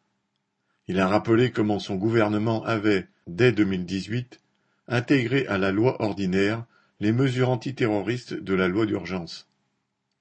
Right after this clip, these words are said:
N'hésitant pas à flatter les racistes, il en a remis une couche contre, citation, « l'islamisme qui cherche à détruire nos démocraties et notre civilisation », fin de citation,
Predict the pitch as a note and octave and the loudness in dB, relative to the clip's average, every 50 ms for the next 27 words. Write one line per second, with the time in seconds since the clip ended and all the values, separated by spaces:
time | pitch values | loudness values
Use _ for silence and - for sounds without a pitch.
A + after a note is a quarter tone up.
0 | _ - F#2 G#2 G#2+ G#2+ C3 B2 - C3 A#2 G#2+ - B2 A#2 G2+ G2+ F#2 - - | _ -2 -2 -2 0 0 -4 0 0 0 0 2 2 2 2 2 0 -2 -2 -2
1 | G2 F#2 - - G#2 F2+ E2+ E2 F#2 F2+ E2+ - - A#2+ A2+ A#2 - _ - _ | -6 -4 0 0 0 0 0 -2 -2 -4 -4 -4 -8 -8 -8 -8 -12 _ -20 _
2 | _ _ _ - - G#2+ A2+ B2 A#2+ A#2+ A#2+ A2 A2+ C#3+ D3 D3 C#3+ C3 A#2+ G#2+ | _ _ _ -6 -2 0 2 2 4 4 4 4 4 2 2 2 2 2 0 0
3 | F#2+ - - A2+ A#2+ B2+ - - - - A2+ A#2+ A#2+ A#2+ - - _ _ _ _ | -2 -2 -4 -4 -4 -4 -6 -8 -4 -4 -2 -2 -2 -4 -8 -16 _ _ _ _
4 | _ _ _ _ - - A2+ - G#2 F#2 F2+ - - G#2+ G#2 G#2+ A2 - _ _ | _ _ _ _ -14 -12 -6 -2 -2 -2 -2 -2 -2 -2 -2 -2 -2 -6 _ _
5 | _ - G2 A2 B2 A#2 - - B2 A#2 A2+ A#2 A#2 A2+ - - A#2+ A#2 G#2+ - | _ -2 0 0 0 0 -2 0 0 2 2 2 -2 -4 -6 -4 -4 -4 -4 -2
6 | A2 G2 - - G#2 G#2 - - G#2+ F#2+ F#2+ G2+ F#2+ - - A2 G#2+ G#2 G2 F#2+ | -4 -8 -4 -4 -4 -4 -4 -4 -4 -2 -2 -2 -4 -2 0 0 2 2 2 0
7 | F#2 F2 F#2 G#2 G2+ G2+ G2+ - - G2 F#2 F#2+ - - A2 G2+ F#2+ F#2+ F#2+ - | -2 0 0 -2 0 -2 -4 -4 -4 -4 -4 -4 -4 -2 -2 0 0 -2 -6 -6
8 | - F2+ - - - G#2+ G2+ G#2+ G#2 G2+ F#2+ G2 G#2+ G2 F#2 - - E2+ E2 - | -8 -8 -8 -6 -8 -6 -4 -4 -4 -2 -2 -2 -2 -2 -4 -6 -10 -10 -10 -12
9 | _ - - D#2+ D#2+ - - E2 - D#2 - - - - G#2+ A2+ | _ -14 -12 -12 -12 -12 -14 -8 -8 -8 -8 -8 -10 -10 -10 -10